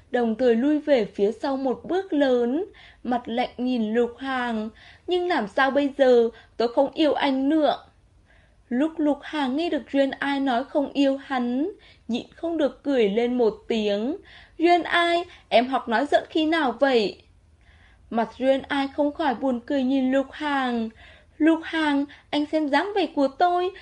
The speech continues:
giống như đang nói đùa sao?" Dứt lời, sắc mặt cô ấy trầm xuống, thần sắc nghiêm túc nhìn Lục Hàng. Lục Hàng vốn cho là Duyên Ai đang nói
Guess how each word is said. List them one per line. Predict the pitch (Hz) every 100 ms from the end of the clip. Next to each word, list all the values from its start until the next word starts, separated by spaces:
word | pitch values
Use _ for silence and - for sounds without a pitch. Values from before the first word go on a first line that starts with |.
| _ -
giống | 233
như | 294
đang | 294 311 302
nói | 311 392
đùa | 359 254
sao?" | 208 330 311 311 302 320 320 _ _ _ _ _ _
Dứt | 175 262 302 -
lời, | 269 269 247 226 214 - -
sắc | _ 262 269
mặt | 277 269 -
cô | 262
ấy | 247 226 277 -
trầm | 311 220
xuống, | 185 - 254 220 208 233 381 - - _
thần | 269 214
sắc | 185 339 349
nghiêm | 320 320
túc | 311 392 359
nhìn | 320 269
Lục | 269 269
Hàng. | - 302 277 262 247 220 220 _ _ _ _ _ _ _ _ _
Lục | 277 285
Hàng | 285 285 254 214
vốn | 220 254
cho | 349 339
là | 330 226
Duyên | 202 254 262
Ai | 277 269
đang | 254 254 262
nói | 233 277